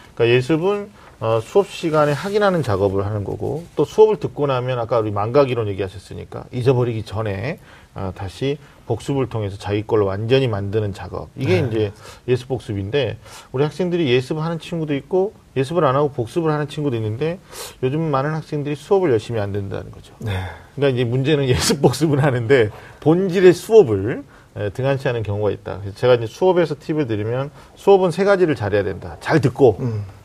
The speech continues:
Speaker 1: 그다음에 잘 보고,
Speaker 2: 음.
Speaker 1: 그다음에 잘 써야 되는 거죠. 그래서 잘 쓰는 작업이 이제 필기한 내용들을 요약하고 정리하는 작업인데,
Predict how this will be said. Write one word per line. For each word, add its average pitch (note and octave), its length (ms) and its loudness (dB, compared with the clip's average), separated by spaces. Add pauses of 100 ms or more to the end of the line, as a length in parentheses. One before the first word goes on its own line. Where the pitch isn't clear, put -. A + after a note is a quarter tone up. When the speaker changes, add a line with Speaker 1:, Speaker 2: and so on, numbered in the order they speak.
(100)
Speaker 1:
그다음에 B2+ 300 2
잘 C#3 240 6
보고, B2 500 6
Speaker 2:
음. G#2 120 -8 (260)
Speaker 1:
그다음에 D#3+ 180 0
잘 - 240 -4
써야 F#3 280 4
되는 G#2+ 240 2
거죠. E2 240 -16 (480)
그래서 A#2+ 320 2 (220)
잘 C3 220 2
쓰는 A#3+ 360 0
작업이 E3 400 8
이제 A2+ 220 0
필기한 F3 580 -4
내용들을 A2 560 0
요약하고 A2 500 4
정리하는 G#2+ 460 -2
작업인데, G2 640 -4